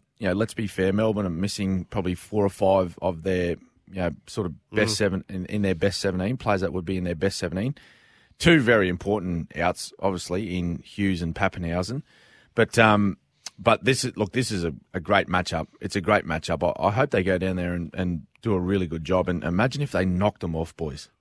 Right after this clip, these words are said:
Speaker 2: Yeah, well, that's right. I mean, look, it,
Speaker 1: <laughs> Oh.
Speaker 2: th-, they put Hammer on the wing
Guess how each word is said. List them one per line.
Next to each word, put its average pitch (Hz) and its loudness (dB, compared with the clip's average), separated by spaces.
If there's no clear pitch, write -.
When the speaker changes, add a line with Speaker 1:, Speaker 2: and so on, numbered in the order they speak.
Speaker 2:
Yeah, 147 4
well, 151 4
that's 185 0
right. 135 0
I 120 0
mean, 185 6
look, 226 4
it, 196 0
Speaker 1:
<laughs> - 0
Oh. 175 8
Speaker 2:
th-, 180 0
they 185 6
put 185 4
Hammer 208 6
on 170 6
the 147 4
wing 139 4